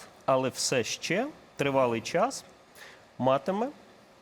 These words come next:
перевагу в озброєнні, техніці, ракетах і боєприпасах. Її оборонна промисловість нарощує обсяги, обсяги виробництва". До чого я веду?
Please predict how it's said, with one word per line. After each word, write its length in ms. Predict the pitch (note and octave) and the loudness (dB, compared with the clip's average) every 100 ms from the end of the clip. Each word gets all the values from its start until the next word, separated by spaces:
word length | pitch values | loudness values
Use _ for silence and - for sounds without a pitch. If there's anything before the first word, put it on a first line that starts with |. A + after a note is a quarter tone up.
| - _ | -20 _
перевагу 580 | C#3+ C3+ C3 F3+ G#3+ D3+ | 0 2 4 4 4 0
в 80 | B2 | -2
озброєнні, 540 | G#2 A2+ F#3 A3+ F3+ | -2 -2 0 2 0
техніці, 500 | - C3+ B2+ A#2 C3 | 0 -2 -2 -2 -2
ракетах 460 | C3 - G#2+ A2 A#2 | 0 -2 -4 -4 -4
і 20 | |
боєприпасах. 800 | B2 B2 C3+ - A#3 C4 G3 D#3+ | -2 -2 -2 0 2 2 -2 -2
Її 180 | D#3 | -2
оборонна 360 | D3+ C#3+ C#3 C3+ | 0 0 0 0
промисловість 540 | C3 B2+ - A3 G#3+ | -2 -4 -2 -2 -2
нарощує 420 | C3+ D3+ - D3+ C#3 | -2 -2 -4 -4 -4
обсяги, 340 | C#3 B2+ C3 - - - | -2 -4 -4 -8 -8 -4
обсяги 340 | D3 C#3+ C3+ | -4 -2 -2
виробництва". 540 | C3+ C3 B2 G#2 - - - - - | -2 -2 -4 -4 -8 -14 -14 -12 -8
До 80 | A#2+ | -6
чого 260 | - F#3+ | -2 0
я 100 | F3 | 0
веду? 320 | D#3+ D3+ A#2+ | 0 -2 -4